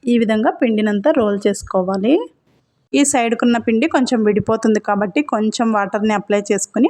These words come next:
అతికించుకోవాలి. పైన సైడ్ కూడా కొంచెం వాటర్ని అప్లై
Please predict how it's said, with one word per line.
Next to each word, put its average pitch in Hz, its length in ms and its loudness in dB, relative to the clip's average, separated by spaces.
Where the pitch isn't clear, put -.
అతికించుకోవాలి. 190 920 -2
పైన 226 200 0
సైడ్ 220 260 -2
కూడా 262 120 2
కొంచెం 220 420 -2
వాటర్ని 202 440 -2
అప్లై 196 220 -4